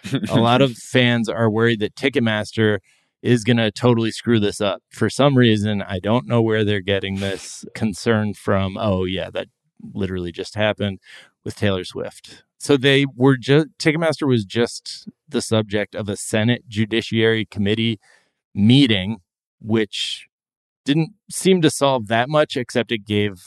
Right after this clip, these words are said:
Speaker 1: a platform for politicians to quote <laughs> Taylor Swift lyrics in a just wildly cringy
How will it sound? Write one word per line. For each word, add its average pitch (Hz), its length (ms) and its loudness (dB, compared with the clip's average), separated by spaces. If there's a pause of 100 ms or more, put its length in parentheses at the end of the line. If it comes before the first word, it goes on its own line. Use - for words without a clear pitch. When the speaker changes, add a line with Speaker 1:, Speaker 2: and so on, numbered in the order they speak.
Speaker 1:
a 117 120 -6
platform 107 680 -4
for 104 200 -2
politicians 101 640 -2
to 95 120 -8
quote 101 280 -4
<laughs> - 40 -18
Taylor 120 340 -2
Swift 113 360 -8
lyrics 127 540 0 (380)
in 113 160 4
a 104 300 0 (280)
just 110 260 -4 (760)
wildly 104 640 0
cringy 98 420 -2